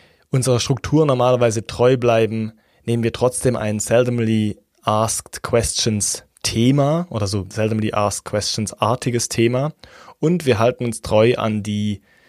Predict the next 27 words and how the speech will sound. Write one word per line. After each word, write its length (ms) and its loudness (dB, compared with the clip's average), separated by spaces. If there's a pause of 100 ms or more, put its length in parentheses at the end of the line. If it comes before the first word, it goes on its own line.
(360)
Sau-Question, 920 0
die 100 -2
Seldomly 440 -2
Asked 440 -4
Unrelated 580 2
Question, 460 -2
die 100 -2
nichts 300 -4
mit 80 -2
unserem 340 -2
Thema 380 2
zu 120 -8
tun 280 -2
hat, 300 -4
aber 140 0
müssen 260 0
die 80 -2
Länge 340 0
halt 160 -2
auch 180 0
anpassen. 640 -8 (220)
Deshalb, 400 0
was 140 0
ist 160 -2
die 80 4
Mini-Sau, 580 2
Adrian? 560 -4